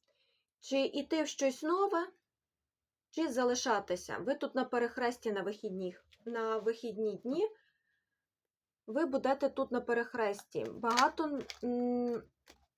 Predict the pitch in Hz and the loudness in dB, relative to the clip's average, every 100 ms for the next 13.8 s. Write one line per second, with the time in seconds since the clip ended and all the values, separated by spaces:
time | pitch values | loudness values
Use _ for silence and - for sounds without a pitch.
0 | _ - 254 277 269 240 240 226 208 202 | _ -6 0 4 4 6 6 6 6 0
1 | _ - - 277 269 233 262 226 190 165 | _ -20 0 4 6 8 8 8 4 -2
2 | 107 - _ 254 247 294 311 269 220 226 | -6 -10 _ -2 0 0 0 4 6 6
3 | 277 277 - 247 - 247 247 247 233 226 | 6 2 0 0 0 -2 0 2 2 2
4 | 226 - 214 202 196 196 - _ - - | 2 0 2 2 -2 -4 -10 _ -16 -16
5 | _ - - 285 220 269 254 - 240 190 | _ -20 -6 -2 2 4 2 0 0 6
6 | 226 233 - 247 247 - 254 - - 190 | 6 6 2 2 2 2 0 0 -2 2
7 | 226 220 220 208 208 220 220 202 190 190 | 4 4 2 0 2 0 2 2 2 -4
8 | 196 196 185 170 180 - _ _ _ _ | -4 -4 -2 -4 -6 -12 _ _ _ _
9 | _ _ _ - _ _ _ _ _ _ | _ _ _ -20 _ _ _ _ _ _
10 | - - _ _ _ _ - 254 320 302 | -20 -20 _ _ _ _ 0 2 2 -2
11 | 262 294 - 269 269 254 247 254 220 254 | -4 -4 -4 -2 0 0 2 0 0 -2
12 | 254 240 220 240 247 247 240 226 214 220 | -2 -4 -2 -2 -2 -2 0 0 2 2
13 | 185 208 196 - 170 175 - 165 | 2 0 0 -4 -6 -6 -8 -12